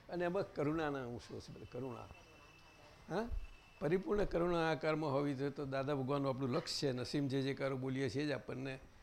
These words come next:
એને આપણાથી ઇઝી પડે છે બધું વ્યવહારમાં, વ્યવહાર ચોખ્ખી થવામાં. એટલે ઉપયોગપૂર્વક જેટલું બોલાય,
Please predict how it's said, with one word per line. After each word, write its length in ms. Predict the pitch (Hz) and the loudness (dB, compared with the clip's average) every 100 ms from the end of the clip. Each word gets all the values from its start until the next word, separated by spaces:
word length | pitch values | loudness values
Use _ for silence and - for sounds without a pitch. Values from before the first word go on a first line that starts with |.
| - - - | -4 -4 -4
એને 200 | 180 165 | -2 0
આપણાથી 580 | 151 160 156 147 147 - - - | 0 0 0 2 -2 -2 -8 2
ઇઝી 240 | 185 208 | 4 6
પડે 260 | 135 117 104 | 4 0 -2
છે 120 | 131 | -4
બધું 240 | 110 117 | -4 -4
વ્યવહારમાં, 440 | 117 120 120 113 117 - - - | -2 -2 -4 -8 -12 -18 -20 -10
વ્યવહાર 220 | 151 139 131 | -2 0 0
ચોખ્ખી 340 | - - 131 | -2 -8 -10
થવામાં. 420 | 104 113 117 113 - - - - - - - | -8 -8 -8 -10 -16 -20 -20 -20 -20 -12 -4
એટલે 160 | 165 | -2
ઉપયોગપૂર્વક 580 | 156 139 185 - 190 180 | -2 2 2 2 2 4
જેટલું 300 | 160 180 202 | 4 4 6
બોલાય, 340 | 220 220 170 | 6 6 6